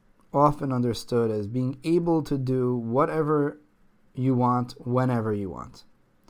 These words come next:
However, this, this couldn't be further from the truth. The first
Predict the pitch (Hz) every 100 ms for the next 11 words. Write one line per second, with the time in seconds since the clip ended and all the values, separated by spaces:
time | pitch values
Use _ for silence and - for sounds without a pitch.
0 | - _ _ _ _ _ _ _ _ _
1 | _ _ _ _ _ - - 175 165 143
2 | 139 - 135 123 - 135 123 120 120 104
3 | 107 92 - 87 101 - _ _ - 127
4 | - 208 214 - -